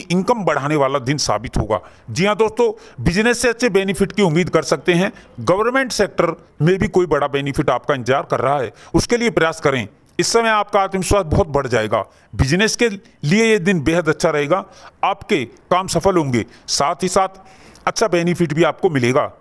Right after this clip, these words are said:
रोजगार के क्षेत्र से रुकावटें दूर होंगी, एक नए समय की शुरुआत होगी। आपके आर्थिक पक्ष में मजबूती आएगी। आपके श्रेष्ठ कार्यों के लिए आपको सम्मानित किया जाएगा। अगर कोई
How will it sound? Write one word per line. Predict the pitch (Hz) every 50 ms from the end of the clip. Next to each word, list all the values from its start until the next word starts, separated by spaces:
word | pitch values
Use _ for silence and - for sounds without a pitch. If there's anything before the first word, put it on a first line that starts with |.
| _ - -
रोजगार | 139 175 180 190 220 233 240
के | 190 240
क्षेत्र | - - 202 185 - 190 185
से | - 214
रुकावटें | 185 175 - 160 160 180 180 180
दूर | 131 131 160 175
होंगी, | 175 165 160 165 196 247 269 - - - - - -
एक | 208 220 -
नए | 190 175 165 190 233 233
समय | - - 170 165 165 160
की | 160 208
शुरुआत | - - 139 120 139 151 151 -
होगी। | 151 143 127 113 98 - _ _ - - - - -
आपके | 135 151 - - - 185
आर्थिक | 175 170 175 170 220 202 180
पक्ष | 214 196 - -
में | 202 214 208
मजबूती | 175 160 160 139 135 147 185 196 - 208 208
आएगी। | 202 190 196 190 240 269 - - - - - - - -
आपके | 175 196 214 - - 240
श्रेष्ठ | - - - 240 254 226 - -
कार्यों | - 175 147 139 165 170
के | 160 151
लिए | 151 139 151 185 208 - - - -
आपको | - - - - 202
सम्मानित | - - 165 139 143 147 170 185 170 -
किया | - 185 175 170
जाएगा। | 151 160 156 156 175 208 233 - - - - - - - - - -
अगर | 190 202 240 226
कोई | 226 240 247 247 233